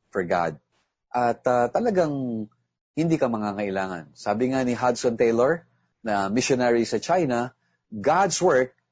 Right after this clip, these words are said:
done in God's way will never lack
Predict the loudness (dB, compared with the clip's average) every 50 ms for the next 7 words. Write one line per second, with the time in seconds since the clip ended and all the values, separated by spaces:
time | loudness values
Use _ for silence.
0 | _ _ _ _ _ _ -12 -6 0 2 4 4 4 4 2 0 -2 -2 -2 -2
1 | 0 2 2 2 2 2 0 -2 -2 0 2 4 4 4 2 0 -2 -6 _ _
2 | _ _ _ _ _ _ -4 -2 0 0 0 -2 -4 -2 -2 -2 0 0 0 0
3 | 2 0 0 0 -2 -4 _